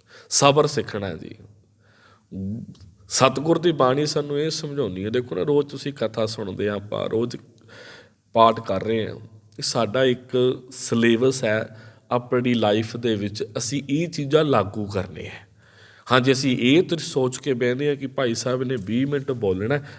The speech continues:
ਅਸੀਂ ਵੀਹ ਮਿੰਟ ਸੁਣਨਾ, ਫਿਰ ਸਾਡਾ ਜੀਵਨ ਨਹੀਂ ਬਦਲਣਾ ਜੀ। ਅਸੀਂ ਇਹ ਸੋਚ ਕੇ ਬਹਿਣਾ ਕਿ ਗੁਰੂ ਦੀ ਗੱਲ ਹੋ ਰਹੀ ਹੈ, ਗੁਰਬਾਣੀ ਦੀ ਗੱਲ ਹੋ ਰਹੀ ਹੈ, ਇਹ ਚੀਜ਼ਾਂ ਮੈਂ ਆਪਣੀ ਲਾਈਫ ਦੇ ਵਿੱਚ ਕਿਤੇ ਨਾ ਕਿਤੇ ਜਾ ਕੇ ਸੌ ਪਰਸੈਂਟ ਨਹੀਂ, ਘੱਟੋ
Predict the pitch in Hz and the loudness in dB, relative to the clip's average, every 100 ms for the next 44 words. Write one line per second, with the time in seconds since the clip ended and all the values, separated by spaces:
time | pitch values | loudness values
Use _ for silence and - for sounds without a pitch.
0 | - 120 135 123 131 156 143 143 135 110 | -8 -4 -4 -2 -2 0 -2 -2 -2 -4
1 | 113 120 - - _ _ - 127 127 113 | -2 -4 -4 -16 _ _ -2 0 0 2
2 | 113 110 110 110 104 82 78 - - - | 0 0 -2 -2 -2 -4 -6 -10 -12 -14
3 | - - - _ _ _ _ _ _ _ | -16 -18 -20 _ _ _ _ _ _ _
4 | 127 170 160 151 214 226 185 156 165 131 | 0 0 2 4 6 6 4 2 0 -2
5 | 98 98 120 147 175 156 127 117 120 127 | 0 -2 -2 -4 -6 -10 -4 0 0 2
6 | 139 123 101 95 95 98 113 113 - - | 2 4 2 2 0 -4 -4 -8 -12 -8
7 | - 120 110 113 120 127 123 104 92 98 | -2 2 2 2 0 -2 -2 0 -2 -2
8 | 101 120 135 147 - - - - - 143 | -4 2 2 2 -6 -16 -18 -16 4 6
9 | 185 143 127 139 147 151 127 - 123 113 | 6 2 2 2 2 2 0 -2 -4 0
10 | 107 104 107 110 110 95 104 - 190 - | 0 0 -2 -2 -2 -2 -2 -2 -2 -6
11 | - - - 208 202 180 143 120 110 113 | -20 -16 -12 0 2 2 0 -2 0 0
12 | 110 139 - 123 139 139 131 143 135 139 | 2 0 2 4 4 0 0 0 2 0
13 | 143 180 - - - 151 139 131 | 0 -2 -4 -16 -4 -2 0 0